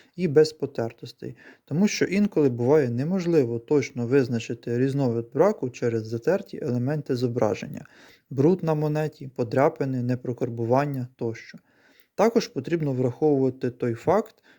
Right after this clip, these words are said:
якщо монета з браком відкарбована зношеним штемпелем,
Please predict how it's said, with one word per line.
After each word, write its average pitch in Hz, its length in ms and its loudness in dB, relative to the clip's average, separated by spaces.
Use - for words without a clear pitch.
якщо 135 360 0
монета 127 440 0
з 113 60 -4
браком 120 460 2
відкарбована 120 720 0
зношеним 117 560 -2
штемпелем, 156 680 -2